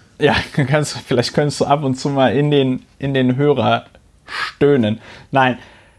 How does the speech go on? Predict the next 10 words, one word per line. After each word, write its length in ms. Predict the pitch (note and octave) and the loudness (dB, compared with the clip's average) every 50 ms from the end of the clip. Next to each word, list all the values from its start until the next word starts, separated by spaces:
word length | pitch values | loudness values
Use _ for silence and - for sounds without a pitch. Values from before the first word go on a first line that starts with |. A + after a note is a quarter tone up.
| _ _ _ _ _ _ _ _ _ _ _ _ | _ _ _ _ _ _ _ _ _ _ _ _
die 80 | - C#3 | -6 -6
Pressemitteilung 1000 | B2+ - - F#3 B3 - B3+ A3+ F3+ D#3 C#3 - D#3 C#3+ C#3+ C#3+ D#3 E3 D#3+ D#3 | -4 0 0 0 2 2 0 0 0 -2 -2 0 0 0 2 0 0 -2 -2 -2
heißt 300 | D#3 D#3 F#3 F#3 - - | -2 -2 -2 -4 -4 -6
sogar, 540 | E3 D#3 D3+ D3 C#3+ D3 D3+ D#3 D#3+ - _ _ _ _ _ _ _ _ _ _ _ _ _ _ _ _ | -6 -2 2 2 4 4 4 2 0 -4 _ _ _ _ _ _ _ _ _ _ _ _ _ _ _ _
Seehofer, 600 | - B2+ D3+ F3 G#3 G3+ G3 G3 F#3 - G3 F3+ F3 | -6 0 2 2 4 4 4 2 2 2 0 0 0
keine 420 | - - - G#3 G#3 G3+ F#3+ F3 | 0 0 0 0 0 0 -2 0
Rassismusstudie 1000 | E3+ D#3+ D#3+ - - G3+ F#3 - - - E3 D3+ - - - - D3+ E3 F3 E3 | 0 0 0 0 0 0 0 0 -4 -4 -4 -4 -6 -8 -6 -4 -4 -2 -2 -2
in 140 | D#3 D3 D3+ | -4 -4 -4
der 80 | D3+ D3 | -4 -4
Polizei. 840 | - D#3+ D3+ C#3+ C#3 C3+ B2+ - - - C3 B2+ C3 D3 E3 G#3 | -2 -2 -2 -2 -2 -6 -8 -4 -2 -2 -2 0 -2 -2 -4 -4